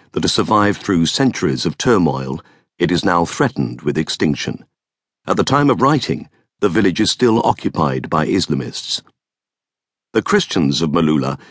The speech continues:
are not the only victims of the recent sectarian violence.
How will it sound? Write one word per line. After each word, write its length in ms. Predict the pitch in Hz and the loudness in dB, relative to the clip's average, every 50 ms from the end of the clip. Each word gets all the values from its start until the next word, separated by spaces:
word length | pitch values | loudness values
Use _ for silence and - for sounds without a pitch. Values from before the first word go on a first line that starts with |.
| - - - | -20 -10 -4
are 60 | - - | 0 2
not 180 | 127 151 123 | 2 2 4
the 120 | 139 143 139 | 4 2 4
only 280 | 127 135 143 131 107 | 4 4 4 4 4
victims 560 | 87 - 80 - - - - 67 58 67 - | 2 2 0 -4 -4 -4 -4 -4 -4 -2 -4
of 100 | 80 73 | -2 -2
the 100 | 73 92 | 0 0
recent 400 | 82 85 80 78 - - 87 90 | 0 0 0 0 0 0 0 0
sectarian 600 | - - 110 92 - - 87 76 65 71 71 73 78 | 0 0 -2 -2 -2 -2 0 0 0 0 0 0 0
violence. 640 | 69 101 107 101 82 71 65 - - - - - | 2 2 2 2 0 0 -4 -6 -6 -6 -6 -6